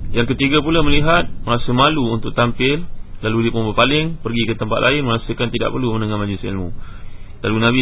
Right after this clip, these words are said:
sallallahu alaihi wasallam telah pun menjelaskan kategori ketiga manusia ni. Yang pertama,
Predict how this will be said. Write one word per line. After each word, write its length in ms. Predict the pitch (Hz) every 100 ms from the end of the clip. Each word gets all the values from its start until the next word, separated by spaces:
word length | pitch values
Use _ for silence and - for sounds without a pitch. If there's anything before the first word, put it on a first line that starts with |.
| 120
sallallahu 360 | 113 113 117 110
alaihi 240 | 110 113
wasallam 320 | 107 131 143 117
telah 160 | 117
pun 160 | 110 117
menjelaskan 640 | 110 113 117 - 131 131
kategori 480 | 113 107 117 113 107
ketiga 240 | 113 107
manusia 400 | 107 107 107 110
ni. 140 | 127 143
Yang 180 | 113 101
pertama, 460 | 113 120 143 165